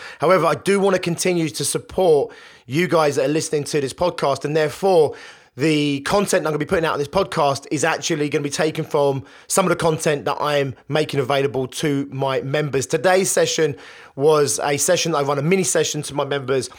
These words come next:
talking about first things first. In other words, focusing on the thing you need to focus on right now to get it out of your field of vision so that you can then start to work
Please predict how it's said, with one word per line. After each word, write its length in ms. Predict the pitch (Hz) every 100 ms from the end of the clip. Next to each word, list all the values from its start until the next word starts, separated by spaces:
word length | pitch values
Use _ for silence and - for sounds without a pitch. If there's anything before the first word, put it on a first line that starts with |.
| - -
talking 380 | - 180 180 156
about 400 | 151 143 135 -
first 320 | - 160 156
things 160 | 139 131
first. 360 | - 143 131
In 80 | 147
other 120 | 170
words, 240 | 165 143 - - - - _ _
focusing 500 | - 208 - 214 185
on 160 | 180
the 80 | 156
thing 340 | - 190 185
you 120 | 170 160
need 200 | 170 151
to 60 |
focus 300 | 135 165 160
on 140 | 151 143
right 200 | 143 151
now 280 | 165 156 143
to 120 | 143
get 220 | 110 170
it 80 | 180
out 160 | 165
of 80 | 151
your 80 | 143
field 260 | - 160 135
of 100 | 120
vision 440 | 190 165 165 147
so 140 | -
that 80 | 147
you 320 | 135 135 170
can 180 | 170 165
then 160 | 151 147
start 320 | - 147 -
to 80 | 143
work 500 | 135 170 160 120